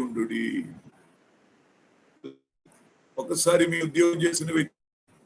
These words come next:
మంచి చదువు, మీకున్న చదువు మీ భర్తకి లేదు, మీకంటే తక్కువ చదువు లేదా మీకంటే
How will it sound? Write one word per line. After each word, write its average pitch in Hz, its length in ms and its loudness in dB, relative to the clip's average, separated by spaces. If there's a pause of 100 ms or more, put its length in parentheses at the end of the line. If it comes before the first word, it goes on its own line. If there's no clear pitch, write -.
(380)
మంచి 139 260 -2 (140)
చదువు, 165 360 4 (840)
మీకున్న 165 360 -2 (120)
చదువు 170 320 6
మీ 165 80 -2 (100)
భర్తకి 151 460 0
లేదు, 131 260 2 (1500)
మీకంటే 156 400 4 (140)
తక్కువ 160 240 -2 (120)
చదువు 131 320 0 (280)
లేదా 143 180 4 (100)
మీకంటే 151 360 -2